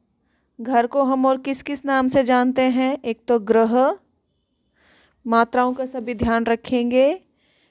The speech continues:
एक भवन। नंबर इलेवन, पानी। पानी को जल भी कहते हैं और नीर भी कहते हैं।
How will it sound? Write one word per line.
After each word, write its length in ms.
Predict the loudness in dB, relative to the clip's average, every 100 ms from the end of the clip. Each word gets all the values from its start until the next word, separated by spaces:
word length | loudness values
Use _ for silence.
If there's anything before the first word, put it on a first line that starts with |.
| _ _
एक 200 | 2 2 0
भवन। 600 | 0 2 4 2 0 -10 -16 -16 -14 -16 -20 _ _ _ _ _ _ -8
नंबर 300 | -2 4 4
इलेवन, 560 | 6 4 4 2 0 -8 _ _ _ -20 -20 _ _ _ _ _ _ _ 4
पानी। 720 | 4 4 2 -2 -2 -10 -18 _ _ _ _ _ _ _ _ _ _ _ _ _ _ _ 4
पानी 360 | 4 4 2 2
को 200 | 4 4
जल 400 | 6 4 4 2
भी 180 | 2 0
कहते 400 | 0 0 -2 -4 -2
हैं 440 | 0 -2 -2 -4 -8 -6
और 500 | 0 2 4 2 -2 -10 _ _ _ _ _ _ _ -8
नीर 480 | -2 2 4 4 2
भी 180 | 0 0
कहते 360 | 0 -2 -6
हैं। 380 | -10 -10 -12 -14